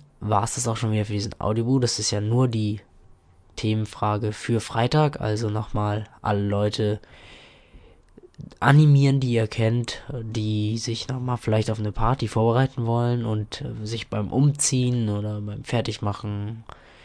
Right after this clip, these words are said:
äh, mal ordentlich Musik reinziehen möchten. Und ja, das Ganze mal auf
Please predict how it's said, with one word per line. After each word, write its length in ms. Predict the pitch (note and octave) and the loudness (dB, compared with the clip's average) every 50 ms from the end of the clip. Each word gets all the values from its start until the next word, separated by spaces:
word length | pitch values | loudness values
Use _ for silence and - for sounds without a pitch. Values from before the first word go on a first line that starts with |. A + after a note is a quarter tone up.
| - - - - - | -20 -20 -20 -10 -4
äh, 100 | A2+ G#2+ | -2 0
mal 300 | G#2 G#2 G#2 G2+ G2+ F#2+ | 2 2 2 2 0 0
ordentlich 380 | F#2 A2 B2 A#2+ A#2 A2 - A2 | 0 0 0 2 0 -2 0 0
Musik 320 | G#2+ G#2+ B2+ C3 - B2 | 0 0 0 0 0 0
reinziehen 440 | A#2 A2 G#2+ - - - G#2+ G#2+ G#2+ | 0 0 0 -2 -2 -2 -2 0 0
möchten. 640 | G#2+ G#2+ A2 - - - A2 A2 A2+ A2+ B2+ C#3 - - - - - _ _ _ | 0 0 -2 -4 -6 -6 -6 -4 -4 -6 -6 -10 -12 -20 -20 -20 -20 _ _ _
Und 560 | - A2+ A#2 A2+ A2 A2 A2 G#2 G#2 G#2 G#2+ - - - | -4 0 0 2 2 2 2 0 0 -2 -4 -6 -8 -10
ja, 240 | - - - - - | -8 -8 -8 -8 -8
das 180 | - A#2 G#2+ - | -8 -6 -6 -2
Ganze 280 | - A2+ A2+ - A#2+ G#2+ | -2 0 0 0 0 0
mal 340 | G#2 G#2 G2+ G2+ G2+ G2 | 0 0 0 0 0 -2
auf 580 | G2 G#2 G#2 G#2 G#2 G#2 - - - - - | -2 -4 -4 -4 -4 -6 -10 -14 -18 -18 -20